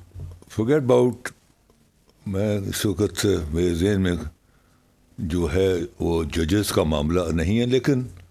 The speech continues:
मैं generally बात कर रहा हूँ। ये जो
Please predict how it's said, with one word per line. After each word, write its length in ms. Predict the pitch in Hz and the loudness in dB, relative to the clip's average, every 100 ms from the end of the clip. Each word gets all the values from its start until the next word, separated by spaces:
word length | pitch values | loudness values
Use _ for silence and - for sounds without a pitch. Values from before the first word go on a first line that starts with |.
| _ _ _ - | _ _ _ -4
मैं 140 | 107 117 | 0 2
generally 440 | 85 104 117 135 | 2 2 4 4
बात 260 | 98 95 90 | 4 2 4
कर 160 | 98 | 2
रहा 140 | 85 87 | 2 2
हूँ। 340 | 85 92 - _ _ _ _ _ _ _ _ _ _ _ _ | 0 -2 -8 _ _ _ _ _ _ _ _ _ _ _ _
ये 160 | 143 160 | -4 -2
जो 420 | 135 139 135 - | 0 2 2 0